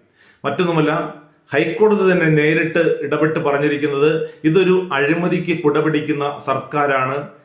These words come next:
ഇത്തരത്തിലൊരു സർക്കാർ കേരളത്തിൽ മുൻപ് ഉണ്ടായിട്ടില്ല എന്ന് ഹൈക്കോടതി തന്നെ വിലയിരുത്തുകയാണ്. വിലയിരുത്താനുള്ള കാരണം കശുവണ്ടി വികസന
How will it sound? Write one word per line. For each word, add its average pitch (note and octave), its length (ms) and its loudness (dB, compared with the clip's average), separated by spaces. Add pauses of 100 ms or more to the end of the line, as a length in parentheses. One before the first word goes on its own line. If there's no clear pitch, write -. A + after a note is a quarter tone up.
(120)
ഇത്തരത്തിലൊരു F#3 520 2
സർക്കാർ D#3+ 460 -2
കേരളത്തിൽ D3 460 0
മുൻപ് D3 300 -4
ഉണ്ടായിട്ടില്ല D3 640 0
എന്ന് C#3 220 0
ഹൈക്കോടതി D3+ 720 0
തന്നെ C#3+ 140 0
വിലയിരുത്തുകയാണ്. A#2+ 800 -4 (680)
വിലയിരുത്താനുള്ള C3+ 600 0
കാരണം C3+ 380 -4 (1600)
കശുവണ്ടി F#3 420 2
വികസന D#3 400 2